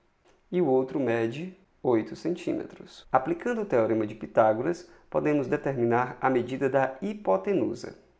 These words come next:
cujo valor aqui eu vou indicar por y. De acordo com o teorema de Pitágoras, temos o seguinte. O quadrado da medida da hipotenusa será igual à soma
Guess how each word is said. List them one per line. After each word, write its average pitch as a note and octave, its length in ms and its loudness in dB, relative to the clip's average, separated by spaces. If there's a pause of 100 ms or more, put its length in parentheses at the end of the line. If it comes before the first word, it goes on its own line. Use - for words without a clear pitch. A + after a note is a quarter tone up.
(260)
cujo C3+ 280 -2
valor B2+ 380 6
aqui E3+ 400 -4
eu D#3+ 120 0
vou D3+ 160 0
indicar D3 580 0
por - 360 -6
y. A#2 220 -4 (1040)
De C#3+ 120 -2
acordo G#3 360 0
com C3+ 220 0
o A#2 60 0
teorema A2 440 2
de A2 100 -6
Pitágoras, D#3+ 760 2
temos F3+ 280 2
o E3+ 60 -4
seguinte. C3+ 680 -4 (680)
O - 140 -6
quadrado F#3 640 2
da D#3+ 160 4
medida A2+ 420 0
da G#2+ 140 0
hipotenusa A#2+ 840 -2 (260)
será A2+ 380 2
igual C3 640 4 (280)
à B2 120 -4
soma G3+ 840 0